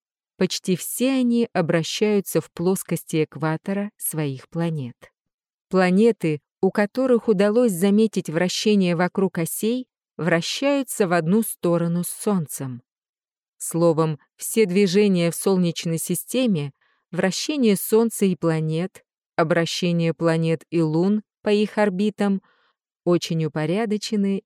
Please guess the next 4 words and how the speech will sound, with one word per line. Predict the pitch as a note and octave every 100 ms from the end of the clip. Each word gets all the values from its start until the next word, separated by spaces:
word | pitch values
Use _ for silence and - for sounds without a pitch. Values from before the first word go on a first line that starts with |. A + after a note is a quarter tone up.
| -
и | B3
единообразны. | G3 D#3 E3 D#3+ D#3 D3 B2+ C#3+ C3 C3+ B2+ D3 _ _ _ _ _ _ _ _ _ _ _ _ -
Закон | D#3+ E3+ D#3 - F3+ G#3+ G3+ - _
Кеплера. | - A#3 G#3 D3+ C#3+ C3+ B2+